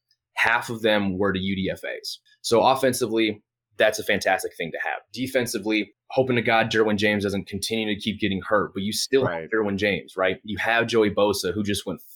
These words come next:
Speaker 1: full Superman, uh,
Speaker 2: Yeah.
Speaker 1: against the Bills this week. Just an incredible stat line, three sacks, six tackles for loss, absolutely incredible.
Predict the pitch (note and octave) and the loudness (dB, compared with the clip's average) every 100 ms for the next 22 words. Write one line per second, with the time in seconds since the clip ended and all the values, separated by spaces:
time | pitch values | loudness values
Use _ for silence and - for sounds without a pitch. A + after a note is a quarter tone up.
0 | - G3 A#2+ - B2 A#2+ F#2+ D#2+ D2 - | 0 2 2 0 -2 -2 -4 -8 -10 -16
1 | _ _ - - G#2+ G#2+ G#2+ G#2 - F#2 | _ _ -16 -8 -8 -2 0 0 0 2
2 | A2 G#2+ F2+ F#2 - F#2+ F#2 C2 D2+ A2+ | 4 4 2 -2 -2 -4 -4 -4 -6 -4
3 | G#2+ G2+ - B2 G#2+ - G#2+ G2+ F#2 F#2 | -2 -4 0 0 2 0 0 0 0 -2
4 | G#2 G#2+ - G#2 F#2 - F#2+ - F#2 F#2 | -2 -2 2 2 0 -2 -6 -2 -2 -2
5 | - F2+ F2 E2 - G#2 G#2 - G2+ F2 | -4 -4 0 0 0 -2 -2 -2 -4 -4
6 | D2+ F#2 G2 F#2 F2+ | -4 -4 -2 0 0